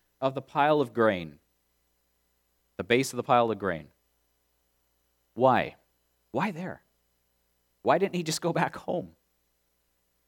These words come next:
He was guarding his grain. What is the best time for thieves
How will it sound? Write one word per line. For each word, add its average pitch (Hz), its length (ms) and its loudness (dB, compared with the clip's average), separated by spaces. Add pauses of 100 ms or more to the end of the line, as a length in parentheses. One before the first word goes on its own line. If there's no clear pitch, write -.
(1300)
He 131 180 0
was 120 240 0
guarding 113 760 2 (720)
his 123 140 0
grain. 120 520 -2 (1200)
What 160 220 8
is 214 120 2
the 160 100 2
best 156 380 4
time 123 580 2 (300)
for 127 180 0
thieves 151 680 -4